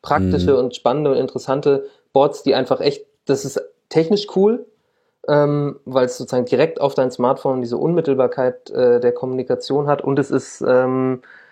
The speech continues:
Speaker 1: es ist auch eigentlich eine, eine sehr sinnvolle und spannende Idee, als Plattform so zu fungieren, als Messenger.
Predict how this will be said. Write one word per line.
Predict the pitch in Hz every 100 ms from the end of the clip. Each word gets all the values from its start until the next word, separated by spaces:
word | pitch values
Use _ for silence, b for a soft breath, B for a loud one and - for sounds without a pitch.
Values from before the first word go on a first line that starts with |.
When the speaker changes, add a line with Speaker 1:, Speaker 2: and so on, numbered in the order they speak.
| B B _ _ _ _
Speaker 1:
es | 139 120
ist | 139
auch | 139
eigentlich | 147 139 -
eine, | 143
eine | 143 135
sehr | 135 139 135 135 131 131
sinnvolle | 117 143 165 143 131
und | 127
spannende | - 131 139 131
Idee, | 127 135 170
als | 104 107 -
Plattform | 127 127 - 110 110
so | 107 113 110 107 107 110
zu | - 120
fungieren, | - 117 110 120 110 107
als | 98 104
Messenger. | 110 107 104 104 98